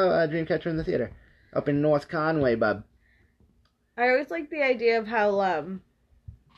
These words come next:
Speaker 2: how, you know how one of them, like, goes in his, like, secret place, like, in his head,
Speaker 1: Mm-hmm.
Speaker 2: like, hides.
Speaker 1: Yeah.
Speaker 2: 'Cause that's kind of, <laughs> I gotta view my own brain in that, like, way.
Speaker 1: <laughs> Yes.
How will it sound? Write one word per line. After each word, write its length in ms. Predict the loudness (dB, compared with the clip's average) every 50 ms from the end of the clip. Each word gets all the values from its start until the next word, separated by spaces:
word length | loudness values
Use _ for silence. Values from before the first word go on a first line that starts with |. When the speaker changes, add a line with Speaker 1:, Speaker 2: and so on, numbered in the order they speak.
| _ _ _ -20 -20 _ _ _ _ -6
Speaker 2:
how, 240 | -4 -2 -2 -2 -2
you 100 | -2 0
know 80 | 0 2
how 80 | 2
one 140 | 2 2 0
of 60 | 0 -2
them, 120 | -4 -4
like, 180 | -2 -4 -4 -4
goes 200 | -4 -4 -4 -4
in 100 | -6 -10
his, 140 | -8 -6 -6
like, 180 | -8 -8 -8 _ _
secret 380 | -16 -16 -10 -8 -8 -8 -8 -8
place, 280 | -8 -8 -6 -6 -8 -8 -10
like, 240 | -12 -12 -12 -12 -14
in 80 | -14 -12
his 120 | -12 -8
head, 220 | -4 -2 -2 0 0
Speaker 1:
Mm-hmm. 140 | 0 -2 -4 -6 _ _ _ _ -20 -20 _ _ _ -8 -6
Speaker 2:
like, 140 | -6 -6 -4
hides. 380 | -2 0 0 0 0 -2 -6 -12 -10 0 4
Speaker 1:
Yeah. 240 | 4 4 4 2 -2 -6
Speaker 2:
'Cause 140 | -6 -4 -2
that's 200 | -2 -2 -2 -2
kind 200 | -2 -2 0 0
of, 80 | -2 -6 -8 _ -20 -20 _ _ _ _ -12 -6
<laughs> 0 |
I 440 | -4 -2 -2 2 2 2 2 2 0
gotta 220 | 0 0 0 -2 -4
view 180 | -8 -8 -6
my 220 | -4 -2 -2 0 0
own 320 | -2 -2 -2 -4 -6 -10 -14 _ -20 -20 -20 -12
brain 460 | -6 -2 -2 0 0 0 -2 -2 -2 -4
in 180 | -4 -4 -2
that, 340 | 0 2 2 2 0 -2 -4 -6
like, 380 | -2 0 0 0 0 -2 -6 -20 -20 -18
way. 880 | -12 -4 0 2 2 4 4 6 4 4 4 2 0 0 -2 -6 -6
Speaker 1:
<laughs> 20 | -8 _ _ _ _ _ _ _ _ _ _ _ _ _ _ -20 -20 -20 -20 -20 -20 -20 _ _ _ _ _ _ _ -4
Yes. 320 | 0 0 0 -2 -4 -12